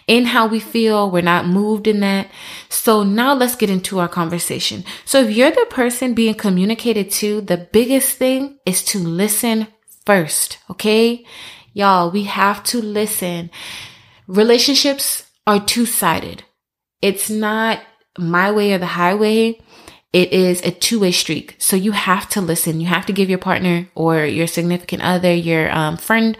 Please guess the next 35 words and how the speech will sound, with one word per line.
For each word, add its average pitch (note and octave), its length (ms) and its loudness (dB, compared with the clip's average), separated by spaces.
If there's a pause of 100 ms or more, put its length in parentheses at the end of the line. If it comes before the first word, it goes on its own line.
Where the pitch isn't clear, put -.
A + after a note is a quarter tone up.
(300)
your F#3+ 120 2
mom, F3+ 400 2
your F#3 140 4
parent, F#3+ 400 -2
whoever B3+ 480 0
it F3+ 140 2
is E3+ 120 0
you're E3+ 80 -6
talking E3+ 300 -6
to, E3 240 -6 (400)
give D4 220 2
them C4+ 200 2
that A#3+ 200 2
respect F#3 600 -4 (380)
and F#3+ 220 0
listen F#3+ 240 0
to F3+ 120 -4
them E3 200 -4
first. - 400 -10 (480)
And F#3+ 120 -2
I A3+ 100 2
mean, A3+ 440 2 (260)
give A#3 440 2 (280)
everything D4+ 500 2
that C#4 160 -2
they're A#3+ 100 -2
saying G3 640 -2
full A#3 440 -2
thought G#3+ 460 2
and F#3+ 140 -2
consideration, F3 1000 -2 (440)
right? G3 320 0
So G#3 140 2
this A#3+ 280 2
means A3 580 0